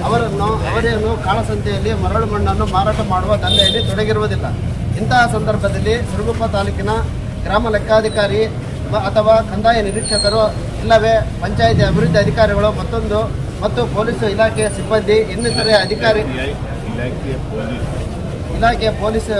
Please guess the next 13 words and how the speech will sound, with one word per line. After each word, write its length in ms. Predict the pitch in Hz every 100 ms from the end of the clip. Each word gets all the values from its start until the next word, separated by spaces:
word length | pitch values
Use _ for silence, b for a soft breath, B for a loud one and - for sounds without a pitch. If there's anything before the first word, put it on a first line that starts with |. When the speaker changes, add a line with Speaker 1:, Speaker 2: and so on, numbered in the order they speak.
| 196 185
Speaker 1:
ಇಲಾಖೆಯ 320 | 185 226 220 202
ಅಧಿಕಾರಿಗಳು, 580 | 196 214 214 196 208 214 - - - -
ಇಲಾಖೆಯ 320 | 233 233 226
ಸಿಬ್ಬಂದಿ 420 | - - 220 214
ಇನ್ನಿತರ 380 | 208 233 233 226
ಅಧಿಕಾರಿಗಳು 580 | 208 214 214 196 202 214
ದೌರ್ಜನ್ಯದಿಂದ 600 | 196 214 240 226 202 202
ವಾಸ್ತವಾಂಶವನ್ನು 960 | 214 208 190 208 233 220 208 208 196 208
ಅರಿಯದೆ 680 | 190 196 196 214 233 - - - -
ರೈತರಿಗೆ 460 | 240 247 220 214
ಅಡೆತಡೆಗಳನ್ನು, 1000 | 220 226 233 233 226 208 185 202 220 214 - -
ವಡ್ಡಿ 200 | 196 196
ಆಕ್ಷೇಪಗಳನ್ನು 920 | 240 208 202 240 233 208 196 208 233